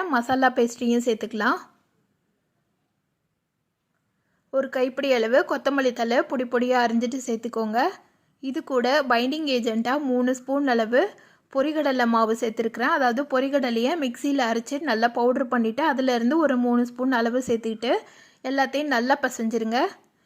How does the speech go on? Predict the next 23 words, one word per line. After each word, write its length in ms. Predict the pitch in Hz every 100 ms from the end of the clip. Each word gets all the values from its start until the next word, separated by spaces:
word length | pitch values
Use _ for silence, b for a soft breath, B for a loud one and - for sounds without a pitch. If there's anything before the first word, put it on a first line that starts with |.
| _ _ _ -
இந்த 140 | 277 294
ப்ரிப்பரேஷனுக்கு 720 | 269 226 302 320 269 240 240 294
ஃபர்ஸ்ட்ல 400 | - 240 - 302 262
இருந்து 180 | 247 330
கடைசி 320 | 269 240 254 285
வரைக்கும் 340 | 240 226 311 359
தண்ணி 240 | 247 247 302 254
ஊத்தவே 300 | 254 269 277 285
கூடாதுங்க. 400 | 262 233 226 247 240 262
தண்ணி 240 | 247 285 262
ஊத்துனீங்கன்னா 540 | 254 269 254 240 247 349 294
கரெக்டான 460 | 247 240 269 269 285
பக்குவத்துல 540 | 254 - 277 247 254 254 233
வராது. 340 | 233 233 240 359 277
உருண்டை 280 | 254 277 269
வந்து 160 | 233 262 320
உடைஞ்சு 280 | 262 254 269 247
உடைஞ்சு 280 | 247 247 254
போயிடும். 400 | 233 226 226 339 - b b b b b 254
அது 100 | 277 285
மாதிரி 220 | 262 311 359
பொரிகடலையும் 680 | 269 277 320 294 277 262 330 311
கரெக்டான 520 | 254 247 269 269